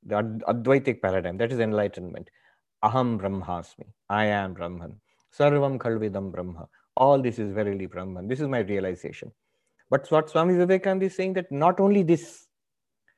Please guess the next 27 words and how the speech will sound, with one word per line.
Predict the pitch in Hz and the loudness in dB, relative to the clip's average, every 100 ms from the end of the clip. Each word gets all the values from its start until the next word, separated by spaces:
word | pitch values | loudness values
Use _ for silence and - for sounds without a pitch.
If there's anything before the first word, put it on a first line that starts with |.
| _ _ _ 131 | _ _ _ 4
after | 170 202 262 | 4 6 6
this, | 190 131 113 - - _ _ _ _ _ | 6 4 0 -6 -20 _ _ _ _ _
you | 127 156 | 4 6
are | 180 | 8
an | 190 | 6
enlightened | 196 208 214 214 180 | 8 6 6 2 0
person. | 143 - - - _ _ _ | -2 -2 -16 -20 _ _ _
You | 123 | 0
are | 139 | 4
Brahman, | 135 196 202 117 | 6 6 6 4
but | 120 135 | 0 2
you | 156 | 4
are | |
living | 139 175 208 | 6 6 4
into | 196 190 | 2 0
this | 170 165 | -2 -6
body. | 139 156 170 | -2 -2 0
As | 143 139 | 0 2
long | 170 175 | 2 2
as | 156 | 0
you're | 156 | -2
living, | 165 190 220 - - _ - | 0 0 0 -6 -20 _ -6
you | 131 135 | -4 0
must | 156 190 110 | 0 -2 -6
manifest | 98 92 151 190 190 147 - _ | -4 0 2 2 0 -4 -8 _
those | 107 - | -6 -4
qualities. | 90 - - - - | -6 -6 -10 -20 -20